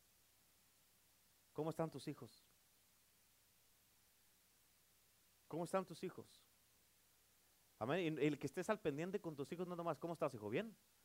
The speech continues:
"Sí, ok." Eso no es tom-, ponerle atención. Eso es nomás querer cumplir con una responsabilidad que no estás haciendo bien. Pero tu hijo sabe que tú sabes, que él sabe y que tú sabes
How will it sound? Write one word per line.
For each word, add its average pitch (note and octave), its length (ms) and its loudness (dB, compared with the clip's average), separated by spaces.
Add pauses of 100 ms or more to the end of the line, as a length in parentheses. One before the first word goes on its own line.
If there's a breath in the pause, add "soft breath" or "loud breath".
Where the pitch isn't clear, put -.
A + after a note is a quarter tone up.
(160)
"Sí, D#3+ 260 0
ok." C#3 200 2 (1400)
Eso D#3+ 240 0
no E3 80 0
es D#3 80 -4
tom-, B2+ 180 -6
ponerle B2 300 0
atención. G2 400 -6 (560)
Eso A#2+ 180 0
es D#3 60 -4
nomás C#3 260 2
querer C3+ 260 2
cumplir C3 540 0 (1700)
con A2+ 120 -2
una B2+ 140 0
responsabilidad A#2+ 600 0
que A#2 100 -4
no G#2 60 -8
estás G2+ 200 -6
haciendo G2 360 -10
bien. F#2 180 -6 (1120)
Pero G2+ 160 -4
tu A2 160 0
hijo B2+ 160 -2
sabe C#3 260 2
que - 100 -4
tú B2 120 -4
sabes, A#2+ 320 -2
que - 100 -8
él G#2+ 80 -2
sabe B2 300 -2
y C#3+ 40 -8
que G2+ 120 -6
tú G#2 120 -8
sabes F#2+ 400 -4